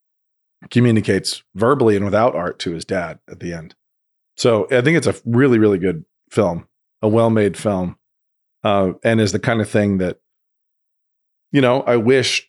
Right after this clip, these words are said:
that there were more directors who, who would just tackle things where they explore it, and they look at the consequences, and they tell the truth. And that's a lot to ask, actually, I know, of movies, is people tell the truth.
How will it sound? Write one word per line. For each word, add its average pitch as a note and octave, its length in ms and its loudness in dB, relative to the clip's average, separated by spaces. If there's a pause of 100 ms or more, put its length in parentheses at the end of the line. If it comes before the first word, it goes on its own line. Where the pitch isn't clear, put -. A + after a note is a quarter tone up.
(160)
that A2 580 0 (460)
there A#2+ 140 2
were A#2 100 4
more A2+ 240 4
directors G2+ 600 0
who, A2+ 440 2 (160)
who A2 160 2
would G#2 380 2
just G2 300 -4
tackle G2+ 480 -4
things F2+ 600 -8 (540)
where G2+ 80 -4
they G#2 140 2
explore C#3 520 2
it, B2+ 160 -2 (240)
and G2+ 80 -8
they G#2 60 2
look G#2+ 120 2
at G2+ 60 -2
the F#2+ 60 -10
consequences, G2 640 -4
and F2 80 -6
they F2 80 -8
tell F2 160 -4
the D#2+ 80 -16
truth. D#2 360 -10 (480)
And G2 80 -8
that's G2+ 220 -2
a G#2+ 40 0
lot G2 220 0
to B1 100 -8
ask, D#2+ 260 -10
actually, D#2+ 300 -8
I D#2+ 40 -12
know, D#2 320 -14
of F2 160 -10
movies, E2 380 -8
is F2 140 -12
people F#2+ 240 -6
tell A2 140 -2
the G2 80 -4
truth. - 360 -4